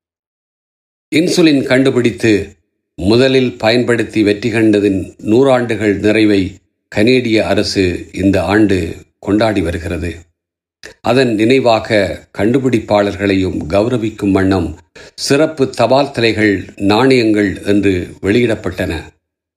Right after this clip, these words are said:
கனேடிய நூறு டாலரின் பின்புறம்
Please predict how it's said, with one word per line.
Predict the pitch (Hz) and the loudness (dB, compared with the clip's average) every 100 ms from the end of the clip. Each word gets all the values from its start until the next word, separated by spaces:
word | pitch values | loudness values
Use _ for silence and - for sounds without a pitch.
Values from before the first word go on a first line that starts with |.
| _ _ - | _ _ -2
கனேடிய | 117 139 123 113 98 - - _ _ _ _ | 2 2 2 0 0 -4 -16 _ _ _ _
நூறு | 95 117 151 151 123 | 0 2 4 4 2
டாலரின் | 101 110 117 113 101 95 - | 0 2 2 0 -2 -4 -2
பின்புறம் | 123 127 113 101 87 85 | 0 2 2 0 -2 -8